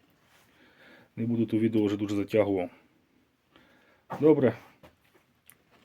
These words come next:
Всім дякую за увагу. Підписуйтесь на канал, ставте лайки.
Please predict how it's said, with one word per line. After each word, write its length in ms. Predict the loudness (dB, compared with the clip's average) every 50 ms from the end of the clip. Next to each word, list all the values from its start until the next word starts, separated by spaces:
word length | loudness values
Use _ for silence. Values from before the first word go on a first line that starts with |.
| _ _ _ _ _ _ -20 -20 -18 -16 -16 -16 -16 -12
Всім 220 | -4 -2 0 2
дякую 340 | 2 2 0 0 0 -2 -2
за 100 | 0 0
увагу. 480 | 0 0 2 2 0 0 -2 -4 -6 -8 -12 _ _ _ -20 -20 -18 -18 -20 -18 -12
Підписуйтесь 500 | -12 -8 -4 -4 -4 -4 -4 -10 -10 -8
на 100 | -6 -6
канал, 360 | -6 -4 -2 0 0 -2 -2 -6 -12 _ _ _ _ _ _
ставте 280 | -6 -4 -4 -2 -2 0
лайки. 400 | 2 4 2 2 0 -2 -8